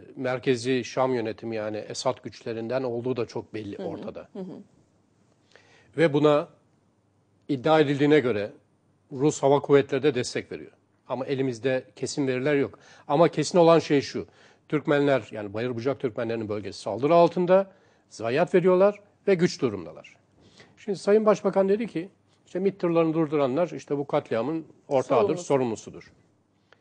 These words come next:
Speaker 1: Şimdi bunu inanarak söylüyorsa, e, çok ayıp bir şey. Çok ayıp bir şey. Yani niye?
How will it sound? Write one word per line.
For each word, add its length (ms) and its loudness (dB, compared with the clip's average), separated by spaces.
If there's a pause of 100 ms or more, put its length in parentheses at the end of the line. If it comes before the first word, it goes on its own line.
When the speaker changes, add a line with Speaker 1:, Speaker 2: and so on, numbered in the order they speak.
(800)
Speaker 1:
Şimdi 400 -4
bunu 420 6 (1300)
inanarak 540 6
söylüyorsa, 720 0 (1600)
e, 220 -16 (1300)
çok 180 2
ayıp 240 4
bir 60 -14
şey. 200 -10 (1700)
Çok 220 -10
ayıp 180 -6
bir 60 -18
şey. 160 -16
Yani 180 -12
niye? 240 -2